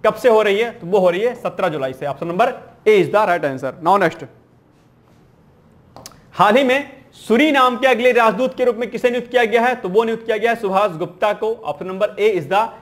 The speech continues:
क्या राइट आंसर। ये आपके एग्जाम के लिए क्या है, very, very most important है। चलिए नेक्स्ट है, हाल ही में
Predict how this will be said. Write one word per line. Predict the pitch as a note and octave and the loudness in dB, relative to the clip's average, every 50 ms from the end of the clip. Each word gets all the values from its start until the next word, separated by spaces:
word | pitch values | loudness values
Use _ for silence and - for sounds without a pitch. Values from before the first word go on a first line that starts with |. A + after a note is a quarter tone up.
| - _ - | -18 _ -2
क्या | G3 A3 B3+ B3+ - - - - | 0 0 0 -2 -4 -14 -8 -2
राइट | C#3+ E3+ F#3 G3+ G3 | 2 2 2 2 2
आंसर। | G#3+ G#3 F#3+ B3 A3+ G3 | 0 -2 0 -2 -2 0
ये | F3+ G3 | 2 2
आपके | G#3 G3 F#3+ G3 G#3 G3 | 2 2 2 -2 -6 -8
एग्जाम | F#3+ D#3+ D3+ F#3+ G3+ G3+ | -6 -4 -4 -4 -4 -4
के | G3 G3 | -6 -6
लिए | F#3+ F#3+ | -6 -4
क्या | G3+ G#3+ F#3 | -2 0 0
है, | F3 F#3 G3+ - - _ _ - C#3 | 0 0 -4 -8 -14 _ _ -6 0
very, | D#3 G3+ G#3 F#3+ | 2 2 2 2
very | D3+ E3 F3 G#3+ G#3+ | 0 0 -2 -2 -4
most | F3 E3+ F#3+ F3+ F#3 | -4 -4 -6 -6 -6
important | F3+ E3+ - - E3+ F3 F#3 E3 D3+ | -6 -6 -2 0 0 0 0 0 -4
है। | D#3 C3+ C3 - - _ _ - | -4 -6 -6 -8 -14 _ _ -2
चलिए | G3+ E3 D3+ C#3 C3 C3+ - _ _ _ _ _ - | -2 0 0 -2 -6 -8 -14 _ _ _ _ _ -10
नेक्स्ट | F3+ A3+ B3 A#3 - F3+ | -6 -4 -4 -4 -6 -8
है, | C3+ B2 - - _ _ _ _ _ _ _ _ _ _ _ _ _ _ _ _ _ _ _ _ _ _ _ _ _ _ _ - | -10 -10 -14 -20 _ _ _ _ _ _ _ _ _ _ _ _ _ _ _ _ _ _ _ _ _ _ _ _ _ _ _ -6
हाल | - E3 F3+ F#3+ G3 | 0 2 2 4 4
ही | B3+ C#4+ | 2 2
में | B3 B3 C4+ D4+ E4 - - | 2 0 -2 -4 -6 -10 -18